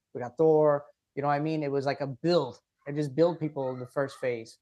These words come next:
And then the second phase was kinda just fulfilling those stories and kinda bringing in characters a little bit. You know what I mean? So I feel like they're gonna just follow that kinda same, uh, formula,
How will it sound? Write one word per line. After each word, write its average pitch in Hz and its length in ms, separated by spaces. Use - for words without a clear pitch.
And 131 120
then 135 160
the 131 80
second 156 540
phase 131 500
was 135 180
kinda 139 520
just 135 300
fulfilling 175 480
those 156 160
stories 135 560
and 160 380
kinda 160 240
bringing 151 300
in 143 140
characters 131 440
a 131 40
little 123 180
bit. 120 280
You 135 100
know 135 80
what 135 80
I 139 40
mean? 160 280
So 135 400
I 143 100
feel 170 260
like 156 180
they're 156 200
gonna 165 200
just 165 260
follow 156 280
that 147 180
kinda 147 260
same, 147 720
uh, 120 200
formula, 135 560